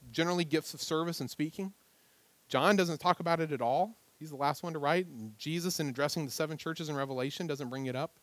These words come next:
Now, that's an argument from silence, and it may not mean anything, but it's at least worth the question. I don't know the answer to the question. Seventh, uh, why aren't the leaders of the church, pastors and deacons,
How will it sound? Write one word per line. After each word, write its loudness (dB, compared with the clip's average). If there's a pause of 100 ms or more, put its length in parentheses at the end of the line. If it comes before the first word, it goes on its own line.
(440)
Now, 8
that's 10
an 4
argument 10
from -2
silence, 8
and 8
it 6
may 10
not 8
mean 10
anything, 2
but 4
it's 4
at 2
least 2
worth 0
the -8
question. 4
I 4
don't 0
know 4
the 2
answer -2
to -10
the -6
question. 0 (800)
Seventh, 8
uh, 0
why 2
aren't 4
the 0
leaders 2
of -2
the -4
church, -2
pastors 0
and 0
deacons, 0